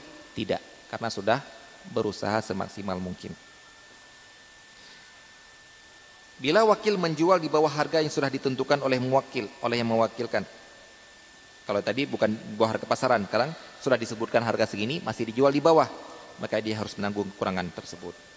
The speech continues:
Bila wakil membeli di atas harga pasaran, kalau tadi membe-, menjual, kalau sekarang membeli berarti di atas harga pasaran, maka dia harus menanggung kelebihan harga tersebut.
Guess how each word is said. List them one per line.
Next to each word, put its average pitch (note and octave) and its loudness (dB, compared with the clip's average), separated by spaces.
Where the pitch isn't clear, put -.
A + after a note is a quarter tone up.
Bila C3+ 4
wakil F#3+ 2
membeli D3+ 0
di C#3+ -2
atas C3 2
harga B2+ 2
pasaran, A2+ 2
kalau G#2+ 2
tadi B2 2
membe-, C3 0
menjual, A#2+ -6
kalau A2+ 2
sekarang C3+ 2
membeli A#2+ 0
berarti C#3 0
di A#2 -6
atas A2 -4
harga A2+ 0
pasaran, G#2 0
maka B2 2
dia C3 0
harus C3 0
menanggung A#2 -2
kelebihan A2+ -4
harga G#2 -4
tersebut. F#2+ -16